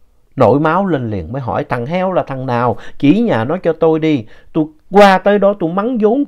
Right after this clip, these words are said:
cha mẹ nó coi. Gia đình mà không biết dạy con, để cho con cái chơi ngu như vậy, lỡ cái cây đó nó có đinh ở trên đó thì sao? Có phải chết người không?"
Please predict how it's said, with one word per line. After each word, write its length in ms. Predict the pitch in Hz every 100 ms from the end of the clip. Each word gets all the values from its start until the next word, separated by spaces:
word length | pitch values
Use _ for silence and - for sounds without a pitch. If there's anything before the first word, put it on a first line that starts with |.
| -
cha 240 | 175 170
mẹ 320 | 143 104 113
nó 100 | 175
coi. 300 | 180 160 151 - - -
Gia 220 | 170 185
đình 220 | 180 135
mà 80 | 131
không 220 | - 180
biết 180 | 185 233
dạy 200 | 135 123
con, 400 | 147 170 170 139 - _ - -
để 200 | 135 170
cho 60 | 220
con 240 | - 175 170
cái 200 | 190 220
chơi 260 | 208 185
ngu 220 | 170 202 190
như 160 | 175 139
vậy, 200 | 117 143 -
lỡ 120 | 120 151
cái 100 | 226 -
cây 240 | 208 196
đó 120 | 226
nó 140 | 233 247
có 140 | 254
đinh 260 | 202 185 190
ở 60 | 220
trên 160 | 196 196
đó 80 | 208
thì 100 | 156
sao? 340 | - 170 151
Có 120 | -
phải 120 | 160 160
chết 300 | 190 226 165
người 220 | 113 98
không?" 200 | 143